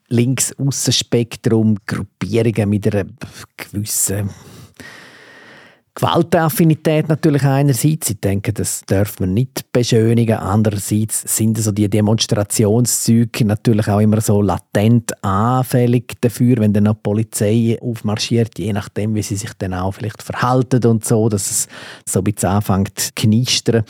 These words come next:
Und wenn es dann halt so zu Gewaltausbrüchen kommt, dann sind halt das die Bilder, die produziert werden, die hängen bleiben, oder? Und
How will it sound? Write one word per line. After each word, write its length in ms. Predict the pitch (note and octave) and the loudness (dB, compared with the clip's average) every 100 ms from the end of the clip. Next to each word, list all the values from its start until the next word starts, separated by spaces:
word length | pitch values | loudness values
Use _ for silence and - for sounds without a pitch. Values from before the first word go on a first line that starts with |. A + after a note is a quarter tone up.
| - - - | -8 -12 -6
Und 220 | A2+ G2+ | 0 2
wenn 320 | A2 A#2 B2 A2+ | 2 2 2 0
es 120 | - | -2
dann 200 | G#2+ G2 | 0 2
halt 260 | G#2 A2 | 2 0
so 240 | - A2+ G#2+ | -2 0 0
zu 420 | G#2+ A2 G#2 G2+ | -2 -2 -2 -2
Gewaltausbrüchen 1300 | - F#2+ E2+ A2+ - A2+ A2+ - - A2 G#2+ A#2 C3+ - | -2 -2 0 -2 -2 -2 -2 -4 -2 -2 -2 -4 -8 -8
kommt, 680 | - B2 B2 C3 A2 - - | 0 2 4 2 0 -4 -2
dann 160 | G2+ | 0
sind 240 | G2 A2 F2+ | 2 2 2
halt 180 | G#2 - | 0 -2
das 480 | G2+ A2+ A#2 - - | -2 -2 -2 -2 -2
die 220 | B2 A#2 | 2 2
Bilder, 500 | A#2+ A#2 B2+ A#2+ A2 | 2 2 2 2 0
die 360 | F#2+ A2 G#2+ G#2+ | 0 0 0 0
produziert 800 | - A2 A2 - A#2 G#2+ A2 A2+ | -2 -2 -2 0 2 2 2 0
werden, 400 | G#2+ F#2 F#2+ G#2 | 2 0 0 -2
die 100 | G2+ | -2
hängen 600 | F#2+ F#2 F#2+ F#2 A2+ A2 | -2 0 2 2 2 2
bleiben, 460 | G#2 G2+ F#2+ F2 - F#2+ | 2 0 -2 -4 -4 -2
oder? 300 | G2+ G2 F#2+ | 0 0 0
Und 260 | F#2 F2+ | -2 -4